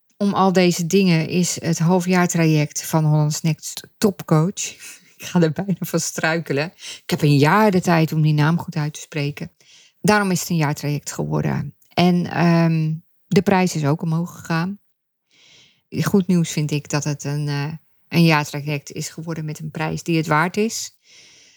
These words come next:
Want zo kunnen de deelnemers ook prijzen dragen die het waard zijn. Maar tot één januari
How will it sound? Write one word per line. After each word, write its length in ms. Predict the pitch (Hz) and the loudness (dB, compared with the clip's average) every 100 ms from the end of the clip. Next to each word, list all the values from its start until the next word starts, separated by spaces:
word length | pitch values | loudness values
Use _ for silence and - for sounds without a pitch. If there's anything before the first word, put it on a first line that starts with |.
| _ _ | _ _
Want 360 | - 175 175 165 | -2 2 4 4
zo 200 | 185 170 | 4 4
kunnen 320 | 175 165 160 | 4 2 4
de 120 | 160 | 2
deelnemers 760 | 147 165 156 151 147 147 147 - | 4 4 4 2 0 -2 -4 -2
ook 380 | 160 185 170 - - | 4 4 2 -12 -6
prijzen 580 | 170 160 170 175 175 - | -2 -2 -2 -4 -6 -6
dragen 840 | 143 160 160 165 170 180 180 - | 0 2 4 4 4 2 -2 -4
die 180 | - 170 | -6 -4
het 120 | 165 | -4
waard 260 | - 165 170 | -6 -8 -8
zijn. 340 | - 165 196 _ _ _ _ _ _ _ _ _ _ _ _ _ _ | -6 -6 -6 _ _ _ _ _ _ _ _ _ _ _ _ _ _
Maar 440 | 185 214 127 120 _ _ _ | 4 4 2 -6 _ _ _
tot 220 | - 269 | -2 -2
één 180 | - 220 | 0 2
januari 680 | 220 190 175 190 143 170 247 | 2 0 0 0 -2 -4 -6